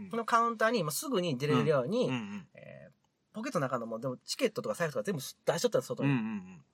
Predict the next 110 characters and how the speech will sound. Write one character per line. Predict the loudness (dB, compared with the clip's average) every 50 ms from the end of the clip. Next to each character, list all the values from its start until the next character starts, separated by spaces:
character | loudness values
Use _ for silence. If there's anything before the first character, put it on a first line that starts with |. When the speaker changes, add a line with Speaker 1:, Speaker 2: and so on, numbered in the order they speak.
| _ _ _ _ _ _ _
Speaker 2:
で、 | -6 -4 0 4
「あ | 8
か | 10
ん、 | 10
や | 10
ば | 10 8
い、 |
時 | 6 8
間 | 8 10 10
や。 | 10 6
Speaker 1:
う | 4
ん。 | 2 -6 _ _ 2 4
Speaker 2:
早 | 6 8
く |
行 | 8
か | 6
な | 6
あ | 4
か | 2 2 0
ん」 | 0
っ |
て | -4 -8
言 | -16
っ | -16
て、 | _ 0 2 2 2 2
Speaker 1:
う |
ん。 | 0 -4 -6 -8 -10 _
Speaker 2:
慌 | 0 2 2 2
て | 2
て | 0 0
「お | 0
金 | 0 0 0
払 | 2 2 2
っ | 4
て、 | 4 4 4
Speaker 1:
う | 4 4
ん。 |
Speaker 2:
い | 4
く | 4
ら | 2 2
で |
す」 | 2 0
あ、 | -2 -2
「ご | -2
ち | -4
そ | -4
う | -4
さ | -4
ん | -6
で | -6
す」 | -6 -6
っ | -6
て | -6 -8
カ | -6 -4 -4
ウ | -4
ン |
タ | -4 -6
ー |
そ | -6 -4
の | -2
ま | -2
ま | 0
払 | 2 2 2 2
っ | 0
て、 | 0 0 4 4 4
Speaker 1:
う | 4
ん。 | 2 0 -2 2
Speaker 2:
バ | 4 4
ー | 4
っ | 2
て | 0 -4
チ | -6 -2
ケ | -2 -4
ッ | -4
ト、 | -4 -6
財 | -4 -4 -4
布 | -2
ガ | 0 0 0
ッ |
て | 2 0
握 | 0 0 0 -2
っ | -2
て、 | _ 0 0 2
Speaker 1:
う | 2
ん。 | 2
Speaker 2:
わ | 2 0 0
ー | -2
っ | -4
て | _ -8 -8
行 | -8
っ | -6
た | -10
ん | -12
で | -12
す。 | -16 -14 _
Speaker 1:
う | -6
ん。 | -6 -6 -6 -8 _ _ _ _ _ _ _
Speaker 2:
で、 | -4
そ | -4 2
の | 4
ラ | 6 6
イ | 4
ブ | 2 2
会 | 2 6 6 6 6
場 | 6 2 4
で、 | 6 8 8 8 8
Speaker 1:
う | 4
ん。 | 0 -4 -6 -10 -12 _ _ _ _ _ _ _ _ _
Speaker 2:
あ | -14 -10
の、 | -8 -8 -6 -6 -6 -6 -8 -10 -12